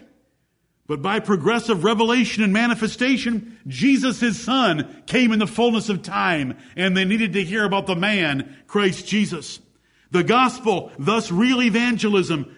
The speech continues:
must put Christ first. "I determined not to know anything among you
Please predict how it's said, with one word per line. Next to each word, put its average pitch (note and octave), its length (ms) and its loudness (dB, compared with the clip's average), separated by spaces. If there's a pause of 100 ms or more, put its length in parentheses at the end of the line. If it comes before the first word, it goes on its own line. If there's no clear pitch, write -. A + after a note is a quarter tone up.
must G#3 460 -4
put A#3 360 -2
Christ A3+ 400 -2
first. A3 500 -2 (220)
"I G3+ 200 0
determined A3+ 520 0
not A3 220 0
to G#3+ 60 -6
know A3+ 180 0
anything A#3 340 -2
among B3 280 -2
you C4+ 260 -2